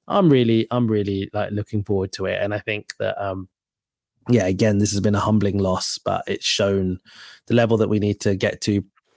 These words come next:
But I think they can do it, man. Like, I think, I think, I think Arteta,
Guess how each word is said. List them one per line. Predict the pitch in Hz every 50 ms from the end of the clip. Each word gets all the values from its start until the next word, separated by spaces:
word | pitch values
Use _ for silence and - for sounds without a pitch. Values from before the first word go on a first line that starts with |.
| _
But | - 107 107 - - - _ _ _ _ _ _ _ - - _
I | - -
think | - - - -
they | 156 139
can | - 147 135
do | 127 151 180
it, | 165 - -
man. | 90 92 92 95 98
Like, | 101 - -
I | 117 113
think, | - 131 131 -
I | - 113
think, | - 143 135 -
I | 120 120 - - - 117
think | 120 131 127 -
Arteta, | - 120 110 - - 131 113 113 117 110 -